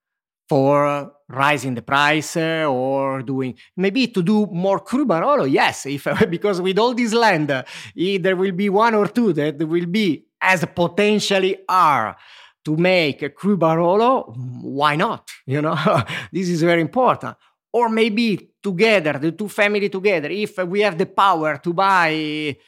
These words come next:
the one great Cru from Serralunga or Barolo, La Morra, we will. We will, much more relaxed. So the, the direction is more on the quality,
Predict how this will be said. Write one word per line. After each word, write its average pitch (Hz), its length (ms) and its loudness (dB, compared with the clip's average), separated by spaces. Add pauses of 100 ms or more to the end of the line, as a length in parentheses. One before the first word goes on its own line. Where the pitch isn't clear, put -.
(200)
the 165 240 0
one 170 440 0
great 196 580 -2
Cru 202 380 -2
from 170 240 -4
Serralunga 196 840 0
or 165 120 0
Barolo, 196 600 2
La 190 100 2
Morra, 160 580 0 (360)
we 220 160 4
will. 196 580 0 (1040)
We 190 140 2
will, 185 420 -4
much 175 320 -2
more 185 160 0
relaxed. 196 500 -2 (840)
So 226 160 4
the, 196 280 2
the 175 120 -2
direction 226 420 0
is 151 120 0
more 208 260 2
on 233 240 2
the 185 120 2
quality, 160 720 -2